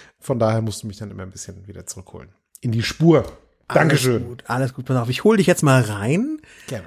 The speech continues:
Speaker 2: in die Folge und in die Untiefen der Station. Dort, wo eine Wendeltreppe aus Quarks Bar hochführt in so einen Holosuiten-Vorflur,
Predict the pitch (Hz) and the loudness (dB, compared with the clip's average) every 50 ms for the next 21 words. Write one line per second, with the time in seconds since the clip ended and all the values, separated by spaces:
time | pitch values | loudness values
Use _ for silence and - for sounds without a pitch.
0 | - - 135 127 123 - 131 120 123 139 160 165 202 208 233 262 247 233 - - | -4 0 0 0 2 2 4 4 6 4 4 2 2 0 -2 -2 -4 -8 -4 0
1 | 139 139 143 139 135 - - - - - 147 135 135 139 139 160 165 196 202 - | 0 2 2 0 -2 -6 -10 -10 -4 0 0 2 2 2 4 4 4 4 2 2
2 | 190 185 - - 160 143 139 127 - - 151 131 - - 123 120 131 160 190 214 | -2 -2 -2 -2 -2 -2 -2 -2 -2 -4 -4 -4 -2 -2 0 2 2 4 2 2
3 | 214 196 151 135 151 185 202 170 160 160 143 156 151 147 147 147 139 131 120 110 | 2 0 0 0 2 0 2 2 2 2 2 2 2 2 2 2 0 0 -2 -4
4 | 113 113 139 170 220 233 214 190 170 - - - 127 127 127 - 180 180 180 190 | -2 2 4 4 6 6 6 4 2 0 -2 -4 -4 -4 -2 -2 0 0 0 0
5 | 196 - _ - - - - - _ _ - 135 139 131 - - - 135 135 147 | -2 -6 _ -20 -20 -20 -20 -20 _ _ 0 0 0 0 -2 -2 0 2 2 2
6 | 160 - - - 127 117 104 127 123 117 139 156 160 110 104 131 147 202 208 - | 2 0 -4 -10 -10 -4 0 2 2 4 4 2 2 2 4 4 4 4 4 0
7 | - - - - 202 208 208 202 196 - - - - - - - - - - _ | -6 -12 -4 0 2 4 4 4 0 -4 -10 -20 -20 -20 -20 -20 -20 -20 -6 _
8 | - 151 175 175 160 151 160 160 160 135 143 139 139 143 143 139 139 139 139 139 | 2 2 4 4 2 2 2 2 2 2 0 0 2 2 2 2 0 0 0 0
9 | 139 127 110 143 190 208 190 147 127 - - 127 120 - - 131 123 127 - - | 0 0 2 2 4 4 4 4 2 0 -2 -4 -4 -4 -2 -2 -4 -4 -4 -8
10 | - - 139 143 170 170 - - - - 147 139 127 131 135 156 180 233 269 277 | -8 -6 0 0 0 0 0 -4 -2 0 2 4 4 4 4 6 6 4 4 2